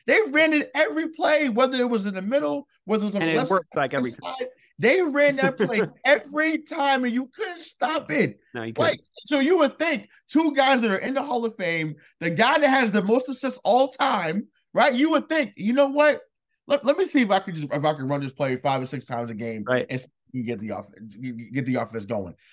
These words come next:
Speaker 1: So yeah, I, I would love to see, um, that, and, but once again, we're gonna have games where we get extremely hot, and it's gonna be five out because Porzingis is on fire.
Speaker 2: So, yeah, I
Speaker 1: J B's
Speaker 2: mean,
Speaker 1: on
Speaker 2: look, if the shots are falling, it doesn't matter.
Speaker 1: Yeah, it's, yeah, that, that, that's gonna happen in some games, and, you know,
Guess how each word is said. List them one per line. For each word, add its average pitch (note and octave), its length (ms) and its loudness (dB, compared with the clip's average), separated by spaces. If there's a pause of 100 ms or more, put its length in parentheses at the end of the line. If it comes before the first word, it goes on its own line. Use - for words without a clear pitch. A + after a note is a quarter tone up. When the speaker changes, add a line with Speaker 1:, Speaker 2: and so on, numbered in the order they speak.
(140)
Speaker 1:
So F3+ 180 0
yeah, G3+ 180 -2
I, - 260 -4
I G#3+ 40 2
would A#3+ 160 4
love F3+ 200 2
to F3+ 80 -6
see, C#3+ 560 -2 (360)
um, B2 480 2
that, C#3 360 -2
and, B2+ 120 -6 (200)
but C#3 200 0
once D3 220 -2
again, C3+ 280 -2 (200)
we're D#3 140 0
gonna F3+ 200 -2
have D3 240 0
games C#3 340 -4
where B2+ 300 -4
we C3 200 -4
get C3+ 120 -4
extremely B2 460 -8
hot, A#2+ 240 -4 (500)
and A#2+ 380 0
it's A#2+ 140 -6
gonna C3 160 -4
be C3 100 -4
five C3+ 340 2
out C#3+ 240 0
because A2 460 -4
Porzingis A#2 480 -8
is A#2 100 -8
on A#2 120 -4
fire. A#2 480 2 (240)
Speaker 2:
So, A2 100 0
yeah, D#3 160 6
I A2+ 40 4
Speaker 1:
J - 0 -
B's C#3 60 4
Speaker 2:
mean, F3+ 100 6
Speaker 1:
on G#3+ 40 6
Speaker 2:
look, E3 140 6
if D3 100 0
the G3 80 4
shots A3 300 2
are E3+ 60 2
falling, A#2+ 360 2
it G#2+ 80 -8
doesn't A2+ 240 -6
matter. F#2+ 220 -6
Speaker 1:
Yeah, D3+ 200 2
it's, A#2+ 40 -10 (240)
yeah, D#3 160 0
that, D3 320 0
that, F3 180 0
that's F#3 180 2
gonna E3 220 -2
happen D#3+ 280 -4
in E3+ 60 -12
some F3+ 200 -8
games, F3+ 260 -6
and, B2 240 -2
you C3+ 60 -4
know, B2 240 -2